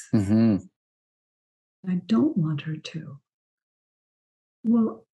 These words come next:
Speaker 2: I'm gonna ponder that. And then I don't want her to say, "Good morning, good,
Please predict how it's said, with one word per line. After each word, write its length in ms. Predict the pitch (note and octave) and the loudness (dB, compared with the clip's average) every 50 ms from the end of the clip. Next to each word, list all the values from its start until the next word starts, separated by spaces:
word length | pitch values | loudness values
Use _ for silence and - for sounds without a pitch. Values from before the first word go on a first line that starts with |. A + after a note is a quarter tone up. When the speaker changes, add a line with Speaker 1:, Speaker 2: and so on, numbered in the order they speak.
| _ _ - G#3 | _ _ 4 6
Speaker 2:
I'm 80 | G#3 | 8
gonna 180 | F#3+ F3+ F3 D#3+ | 8 8 6 4
ponder 380 | - - F3+ D3+ E3 E3 E3 | 2 4 2 2 2 2 0
that. 420 | E3 D#3+ D#3 E3+ G3 A#3 C4+ D#4 - - | -2 -2 0 0 0 0 0 -2 0 2
And 200 | A3 F3 E3+ D#3+ | 4 4 4 4
then 460 | F#3 F3+ F3 F3 E3+ F#3+ G#3 F3 - - - - - C4 | 4 6 6 8 8 6 6 2 0 -10 -18 -14 -6 -2
I 60 | A3 F3 | -2 2
don't 280 | - G3+ G3+ - D4+ | 4 4 4 4 4
want 260 | A#3 F3+ F3 E3+ F3 | 4 6 6 4 4
her 540 | C3+ D#3 F3+ E3 F#3 G3 A3 B3+ A#3+ F#3+ F#3 - - - | 2 2 2 2 2 2 0 0 -2 -6 -8 -12 -12 -6
to 120 | - G3 | -4 -4
say, 320 | G3 F#3+ - - F3+ F3 F3+ | -4 -2 -2 -2 0 0 2
"Good 180 | F3+ G3+ F#3+ | 0 0 0
morning, 320 | F#3+ F#3 F#3 F3+ F#3 F#3 F3+ | 2 0 2 2 0 0 0
good, 260 | - G3+ G3 G3 | -2 -2 -4 -4